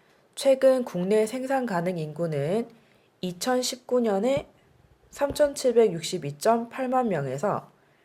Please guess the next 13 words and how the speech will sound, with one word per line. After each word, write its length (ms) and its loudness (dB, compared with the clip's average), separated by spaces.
이천칠십 680 -4
년이 260 2
되면 480 -2
십칠, 640 -4
어, 360 -6
천칠백삼십육 1400 0
점 300 0
팔만 920 0
명으로, 640 0
여러분, 340 -2
여기 180 -4
만 220 -4
명입니다. 640 -2